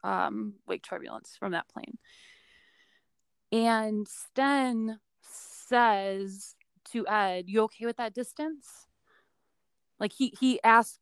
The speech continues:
the captain. So the first officer asked the captain, like, "Do you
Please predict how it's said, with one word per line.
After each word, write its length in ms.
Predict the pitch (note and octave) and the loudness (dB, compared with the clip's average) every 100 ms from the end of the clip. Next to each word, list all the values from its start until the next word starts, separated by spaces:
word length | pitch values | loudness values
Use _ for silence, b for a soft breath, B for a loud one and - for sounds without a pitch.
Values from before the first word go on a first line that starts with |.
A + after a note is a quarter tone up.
| - | -10
the 80 | G#3 | -8
captain. 680 | - E3+ - E3 E3+ G3+ - | -6 -6 -6 -12 -12 -12 -14
So 260 | - G3 F#3 | -2 0 2
the 80 | F#3+ | 0
first 260 | A3+ G#3+ A3 | 0 2 2
officer 340 | G3+ G3 F#3 | 2 -2 -4
asked 240 | F#3 F3+ - | -4 -4 -8
the 80 | |
captain, 680 | G3 F#3+ F#3 F#3 F3 F3+ F#3 - - | -12 -10 -10 -10 -8 -8 -10 -14 -6
like, 220 | G3 F#3+ - | -4 -4 -6
"Do 80 | G#3 | -8
you 360 | F#3+ G#3 G#3 | -2 0 0